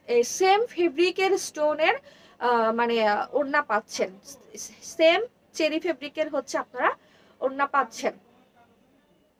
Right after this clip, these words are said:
এটা হচ্ছে ব্ল্যাকের মধ্যে। যার পছন্দ হবে screenshot নিয়ে আমাদের পেজে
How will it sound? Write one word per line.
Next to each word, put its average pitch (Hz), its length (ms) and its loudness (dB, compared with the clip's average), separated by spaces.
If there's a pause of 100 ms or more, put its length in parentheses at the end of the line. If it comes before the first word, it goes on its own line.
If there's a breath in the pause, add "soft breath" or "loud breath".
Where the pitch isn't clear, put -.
(1200)
এটা 262 180 -4
হচ্ছে 311 260 2 (520 soft breath)
ব্ল্যাকের 294 420 2
মধ্যে। 214 400 -8 (260)
যার 269 200 2
পছন্দ 359 380 0
হবে 403 280 4 (380 soft breath)
screenshot 453 640 2
নিয়ে 453 140 -2
আমাদের 381 320 -2
পেজে 320 360 2